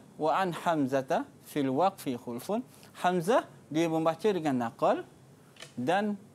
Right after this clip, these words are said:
ah, wa adamuhu dan meninggalkannya ketika wakaf.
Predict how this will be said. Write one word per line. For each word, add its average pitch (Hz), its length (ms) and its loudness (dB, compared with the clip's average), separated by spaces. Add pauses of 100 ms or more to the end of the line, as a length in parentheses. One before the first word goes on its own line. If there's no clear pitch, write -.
(360)
ah, 147 520 2 (180)
wa 143 300 0
adamuhu 160 560 0
dan 156 160 0
meninggalkannya 170 800 -2 (640)
ketika 151 480 -2
wakaf. 135 480 -2